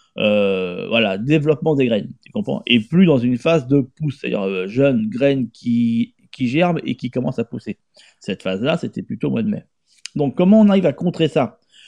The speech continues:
Pour passer dans une période quand même qui est assez chaude, généralement connue pour être peu pluvieux, ça veut dire avec peu de précipitations, euh, bah, comment on arrive à avoir ce même phénomène que l'on aurait eu, que l'on avait au mois d'avril ? Alors moi, je vais te dire,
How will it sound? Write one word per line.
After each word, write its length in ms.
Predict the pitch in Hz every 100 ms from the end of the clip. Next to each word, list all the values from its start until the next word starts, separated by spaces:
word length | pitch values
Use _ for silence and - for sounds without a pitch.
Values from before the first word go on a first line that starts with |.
| _ -
Pour 160 | 131
passer 340 | 165 160 - 165
dans 120 | 123
une 80 | 117
période 260 | 123 117
quand 100 | -
même 180 | 104 101 -
qui 100 | -
est 60 | -
assez 300 | - - 131
chaude, 360 | 127 190 196 185 _ _ _
généralement 640 | 143 143 147 135 139 147
connue 460 | 131 151 139 147 135
pour 180 | - 117
être 220 | 104 _ _ _
peu 180 | 147 113
pluvieux, 520 | - 120 123 180 208
ça 140 | - 127
veut 80 |
dire 140 | 120 110
avec 240 | 101 -
peu 100 | -
de 60 | 127
précipitations, 720 | - 113 - 120 131 123 196 202 _ _ - - _
euh, 840 | - 120 87 65 64 - - - - - -
bah, 160 | - -
comment 240 | 160 160
on 80 | 151
arrive 260 | 143 175
à 160 | 147 104
avoir 360 | 113 135 156 147
ce 120 | -
même 280 | 135 156 139
phénomène 800 | - - 147 135 131 170 185 147
que 140 | -
l'on 200 | 143 139
aurait 240 | 135 123 120
eu, 180 | 131 -
que 80 | 117
l'on 220 | 110 113
avait 400 | 123 98 101 -
au 100 | -
mois 140 | 139
d'avril ? 400 | 135 127 104 90 -
Alors 200 | 95 92
moi, 100 | 160
je 80 | 135
vais 80 |
te 60 | 131
dire, 180 | 151